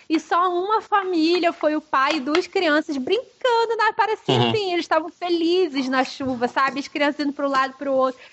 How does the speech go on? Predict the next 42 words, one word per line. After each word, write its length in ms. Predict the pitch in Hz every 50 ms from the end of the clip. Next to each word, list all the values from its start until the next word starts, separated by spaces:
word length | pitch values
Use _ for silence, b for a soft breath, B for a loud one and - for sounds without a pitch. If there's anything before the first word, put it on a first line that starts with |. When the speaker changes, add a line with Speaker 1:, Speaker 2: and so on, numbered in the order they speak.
| B -
Speaker 1:
e 60 | 370
o 60 | 370
pai 280 | - - 320 311 311 311
ia 60 | 311
atrás 320 | 302 - 311 294 294 247
deles, 540 | 240 - 254 262 262 262 254 247 254 240 240
e 80 | 311 311
aí 100 | 302 311
ficavam, 400 | - - 320 294 285 294 - - - _
cara, 280 | - 349 339 339 330
aquele 340 | 311 - - 370 381 381 440
momento 640 | 415 359 320 294 285 285 302 320 320 302 - 302 269 -
foi 160 | - 311 294 294
assim, 320 | 302 302 - 330 302 302
um 20 |
momento 380 | 285 294 294 285 294 294 302 311
de 140 | 269 311 320
renovar 800 | 269 277 294 285 302 320 339 302 269 240 233 277 269 285 349 403
as 80 | 359
energias, 760 | 370 403 359 392 359 320 254 220 220 240 247 240 233 208 208 208 -
sabe, 380 | - 220 226 247 220 208 233 B B B B B -
e 100 | 240 277
aí 100 | 277 277
você 260 | 277 302 285 - 311
percebe 440 | - 330 339 - - - 277 269 302
a 40 |
felicidade 720 | 294 - 311 285 302 - - 320 240 226 254 254 294 349 339
daquela 320 | 294 277 277 - 262 262 262
família 480 | - - 262 262 254 247 247 240 240
de 100 | 240 233
tá 140 | 233 - 233
ali, 420 | 226 233 226 220 220 226 240 247 B B B B B B -
de, 260 | 214 214 226 247 233
de, 200 | 214 240 247 240 247 - -
sabe, 300 | - 262 247 262 269 269
de 100 | 254 254
tá 80 | -
vivendo 400 | 262 247 285 277 240 254 262 277
o 40 | 302
momento 440 | 302 339 349 302 269 285 349 359 415
deles 500 | 403 330 262 262 294 320 294 302 269 247
ali. 340 | 247 233 226 220 214 202